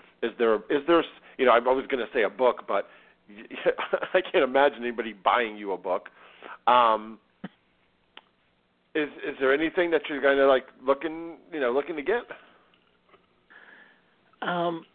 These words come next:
Speaker 2: you know, honestly, no. Um,
Speaker 1: No.
Speaker 2: it's, I'm just looking forward to some nice quiet time with the family.
Speaker 1: Yeah.
Speaker 2: That's it.
Speaker 1: You guys gonna stay home?
Speaker 2: But it's gonna stay home.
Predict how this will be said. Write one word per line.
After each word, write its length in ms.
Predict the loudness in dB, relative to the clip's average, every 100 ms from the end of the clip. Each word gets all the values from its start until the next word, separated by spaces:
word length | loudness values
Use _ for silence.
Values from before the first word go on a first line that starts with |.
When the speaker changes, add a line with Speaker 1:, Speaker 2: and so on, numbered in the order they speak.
| -6
Speaker 2:
you 140 | 0
know, 180 | 4 4
honestly, 500 | 2 0 -2 -4 -4
no. 320 | -2 -2 -2 -10 _ _ _ _ _ _ _ _ _ _ _ 0
Um, 300 | 2 2 0
Speaker 1:
No. 100 | -4
Speaker 2:
it's, 160 | -4 -6 -8
I'm 140 | -6 -6
just 140 | -6
looking 160 | -6 -4
forward 220 | 0 0
to 60 | -2 -8
some 260 | -6 -4 -2
nice 180 | -2 -4 -6
quiet 320 | -2 -2 -2
time 240 | -6 -8 -10 _ _ _ _ _ -12
with 100 | -10
the 60 | -4
family. 380 | -4 -2 -6 -6
Speaker 1:
Yeah. 160 | -4 -4
Speaker 2:
That's 120 | -2 -2
it. 140 | -2 _ _ _ _ _ _
Speaker 1:
You 80 | -2
guys 180 | 0 0
gonna 160 | -4 -2
stay 140 | 0
home? 260 | 2 2 0
Speaker 2:
But 120 | -8 -8
it's 200 | -4 -4 -6 -18 _ _ _ _ _ _ -20 -20 -4
gonna 160 | -2 -2 0
stay 200 | -2 -2
home. 360 | -4 -8 -10